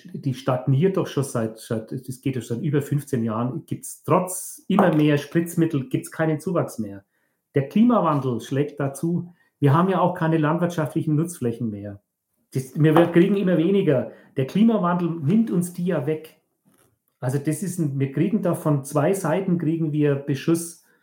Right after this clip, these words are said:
Der Klimawandel, wir müssen den Klimawandel runter, in den Griff kriegen und wir müssen den Verlust an landwirtschaftlicher Nutzfläche bei steig-, gleichzeitig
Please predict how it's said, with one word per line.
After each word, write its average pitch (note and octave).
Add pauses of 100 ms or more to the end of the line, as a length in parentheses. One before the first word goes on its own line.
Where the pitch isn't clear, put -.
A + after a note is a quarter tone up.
(720)
Der C#3+
Klimawandel, G#3
wir D#3+
müssen D#3+
den C#3+
Klimawandel F#3
runter, F3
in E3+
den D3+
Griff E3+
kriegen D#3
und C#3+
wir D#3
müssen D3
den C#3
Verlust E3
an D#3+
landwirtschaftlicher D3
Nutzfläche A#2 (100)
bei B2
steig-, F3+
gleichzeitig F#3